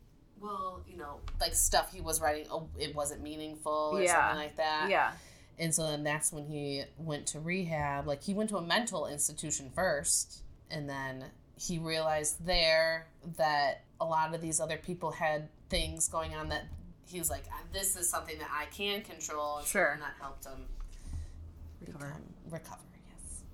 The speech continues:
Speaker 1: mentally. So what do you think that this song is about, Allison?
Speaker 2: I'm gonna go with the relationship, but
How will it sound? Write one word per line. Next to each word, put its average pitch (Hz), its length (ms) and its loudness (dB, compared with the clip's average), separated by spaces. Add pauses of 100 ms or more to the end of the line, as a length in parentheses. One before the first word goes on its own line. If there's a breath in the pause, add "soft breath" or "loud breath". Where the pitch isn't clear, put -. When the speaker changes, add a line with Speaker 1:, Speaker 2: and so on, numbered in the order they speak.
(200)
Speaker 1:
mentally. 143 320 -10 (560 loud breath)
So 381 240 6
what 359 160 6
do 339 60 6
you 294 180 6
think 165 380 2
that 147 180 0
this 143 180 2
song 147 380 2
is 147 160 0
about, 143 280 0
Allison? - 580 10 (1000 loud breath)
Speaker 2:
I'm 277 200 8
gonna 339 200 2
go 233 240 8
with 233 160 4 (160)
the 196 600 2 (840)
relationship, 208 1080 0
but 202 260 2